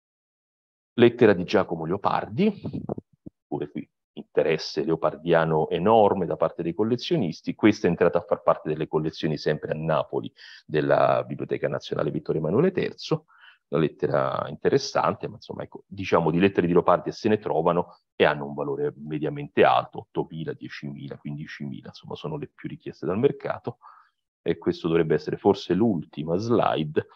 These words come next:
e cioè un sonetto di Tasso, un sonetto di Tasso, anche questo uscito fuori dal collezionismo, eh, conosciuto, conosciuto quindi non inedito, ma non avevamo l'originale, non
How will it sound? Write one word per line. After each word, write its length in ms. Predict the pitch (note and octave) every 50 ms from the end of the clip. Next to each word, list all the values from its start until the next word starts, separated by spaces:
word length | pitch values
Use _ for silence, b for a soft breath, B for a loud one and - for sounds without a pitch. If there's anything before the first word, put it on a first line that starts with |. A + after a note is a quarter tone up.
| b b b b b b _
e 100 | - F2+
cioè 180 | - - G#2+ F2+
un 120 | F2+ -
sonetto 360 | - - A2+ C3 C#3+ C#3+ -
di 140 | C3+ C#3 C3
Tasso, 480 | - - - - - - - - D#3+ -
un 140 | - - -
sonetto 300 | - - G2 F#2+ - G#2
di 120 | F2+ - -
Tasso, 280 | F#2+ E2+ - - -
anche 180 | D#2 - _ -
questo 260 | - F#2 - - D#2
uscito 240 | - - - - -
fuori 200 | - F2+ E2+ D#2+
dal 180 | D#2 D2+ D2+
collezionismo, 920 | - - E2 E2 F2+ G2 - - E3+ D3 - - - - - E2+ F#2 A2+ b b b b b b b b _
eh, 400 | - E2 E2 D#2 D2+ D#2 D2 C#2+ -
conosciuto, 1120 | - - - F#2+ E2+ D#2+ - - - - D#2+ D2 D2+ - - D3+ F3 F#3+ E3+ - - -
conosciuto 600 | - D2+ D2 C#2 - - - F#2+ F2 - - D#2
quindi 240 | - D#2+ D2+ D2 D2+
non 160 | D#2 D#2+ F#2+
inedito, 440 | A2+ A2 E2 D2 C#2+ E2+ A#2 - A2+
ma 140 | D#2+ D2+ D#2
non 160 | D#2 D#2 E2
avevamo 380 | D#2+ D2+ D#2 D2 D2 D2+ D2
l'originale, 640 | C#2+ D2+ C#2+ D2+ D2+ D#2 G2+ A2 G2 - - - - C#2+
non 260 | C#2 C#2 C#2+ D2